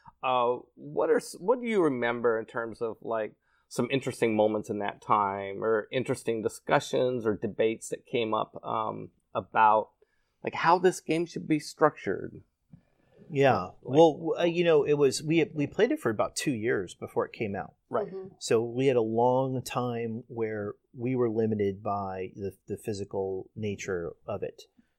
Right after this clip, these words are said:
Speaker 2: So, um, so the, the, whatever was gonna happen in the marketplace was not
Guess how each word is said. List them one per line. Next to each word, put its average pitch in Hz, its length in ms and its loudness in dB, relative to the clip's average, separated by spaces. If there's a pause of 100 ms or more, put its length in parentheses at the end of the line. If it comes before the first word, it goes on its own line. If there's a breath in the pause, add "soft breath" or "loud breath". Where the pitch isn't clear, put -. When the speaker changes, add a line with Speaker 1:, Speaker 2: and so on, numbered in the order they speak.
(140)
Speaker 2:
So, 104 600 0
um, 95 580 -8
so - 160 -4
the, 101 160 -4 (140)
the, 110 160 -6 (120)
whatever 123 320 2
was 107 160 0
gonna 107 180 -4
happen 104 300 -6
in 92 60 -10
the 92 60 -12
marketplace 104 600 -2
was 101 140 -10
not 117 300 -4